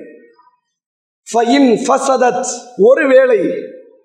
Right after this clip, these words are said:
தொழுகையில் நீங்கள் குறை வைத்தால், தொழுகையில ஓட்டை இருந்தா, பிரச்சனை இருந்தா, ஃபக்கது, ரசூலுல்லாஹ் சொல்கிறார்கள், அந்த தொழுகை மற்றும்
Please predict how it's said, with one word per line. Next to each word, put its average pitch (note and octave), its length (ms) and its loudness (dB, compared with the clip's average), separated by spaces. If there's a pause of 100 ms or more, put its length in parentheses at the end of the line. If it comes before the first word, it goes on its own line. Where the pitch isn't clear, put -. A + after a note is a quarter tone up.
(320)
தொழுகையில் B3+ 640 2
நீங்கள் A#3 340 0
குறை B3 260 0
வைத்தால், A3 840 -2 (500)
தொழுகையில C4 360 2
ஓட்டை C4 460 2
இருந்தா, A#3+ 680 2 (260)
பிரச்சனை C#4+ 500 0
இருந்தா, B3+ 680 2 (220)
ஃபக்கது, C4+ 580 2 (420)
ரசூலுல்லாஹ் C4 520 0
சொல்கிறார்கள், C4 800 0
அந்த B3+ 200 -2
தொழுகை D#4 520 0
மற்றும் C#4 320 0